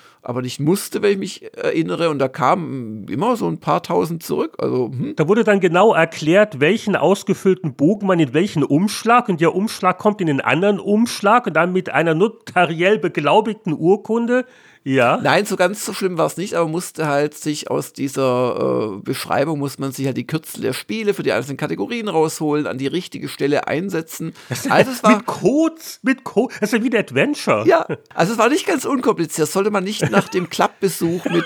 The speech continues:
Speaker 2: <laughs>
Speaker 1: drei, äh, kurzen und zwei, weiß ich nicht, Longdrinks im Hirn ausfüllen, dann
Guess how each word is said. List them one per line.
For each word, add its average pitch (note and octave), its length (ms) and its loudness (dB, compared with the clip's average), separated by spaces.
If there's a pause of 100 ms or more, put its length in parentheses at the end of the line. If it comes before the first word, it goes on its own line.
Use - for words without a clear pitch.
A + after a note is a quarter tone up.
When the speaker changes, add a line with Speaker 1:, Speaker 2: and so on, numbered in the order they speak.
Speaker 2:
<laughs> - 80 -8
Speaker 1:
drei, E3+ 520 4
äh, D3+ 460 4
kurzen G3 520 -4
und D#3+ 220 -4
zwei, D3 420 4
weiß C3+ 240 0
ich G3+ 120 -8
nicht, D3+ 340 -4
Longdrinks D3+ 640 -2
im D3 240 -4
Hirn D3 400 -2
ausfüllen, E3 680 0
dann D#3 280 -2